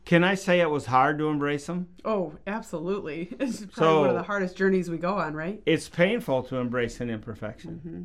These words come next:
Speaker 1: 'Cause you, you can't think, "There is no way God could use me. There's no way I could do that. There's
Speaker 2: Mm-hmm.
Speaker 1: no way I could succeed."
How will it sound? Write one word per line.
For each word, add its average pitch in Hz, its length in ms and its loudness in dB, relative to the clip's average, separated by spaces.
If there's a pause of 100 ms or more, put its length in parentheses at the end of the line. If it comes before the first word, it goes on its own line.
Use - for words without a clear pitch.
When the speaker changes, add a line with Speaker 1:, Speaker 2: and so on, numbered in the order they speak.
(800)
Speaker 1:
'Cause 147 200 2
you, 185 100 2
you 151 280 -4
can't 151 320 2
think, 139 220 -2
"There 139 100 0
is 135 140 -2
no 151 160 2
way 165 180 4
God 131 320 0
could 123 140 -10
use 123 240 -6
me. 156 180 0
There's 127 220 -4
no 160 160 0
way 165 240 0
I 127 120 -4
could 117 200 -8
do 113 160 -4
that. 110 200 -8
There's 139 140 -2
Speaker 2:
Mm-hmm. 143 80 0
Speaker 1:
no 165 140 2
way 156 240 2
I 120 100 -4
could 117 180 -12
succeed." 110 500 -18